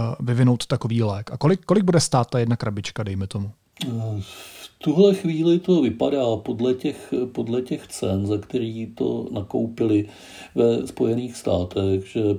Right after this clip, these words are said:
Speaker 2: prodejní cena jedné krabičky bude asi sedm set dolarů.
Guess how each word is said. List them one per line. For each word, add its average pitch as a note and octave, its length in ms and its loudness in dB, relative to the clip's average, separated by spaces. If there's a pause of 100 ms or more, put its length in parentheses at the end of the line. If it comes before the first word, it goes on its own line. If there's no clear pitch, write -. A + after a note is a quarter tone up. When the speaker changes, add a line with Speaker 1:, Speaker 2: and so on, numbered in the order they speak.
(100)
Speaker 2:
prodejní A2+ 600 0
cena G#2+ 320 -2
jedné A2+ 360 0
krabičky G2+ 680 -2
bude G2+ 240 0
asi - 220 -2
sedm - 280 0
set - 200 -4
dolarů. D#2+ 520 -4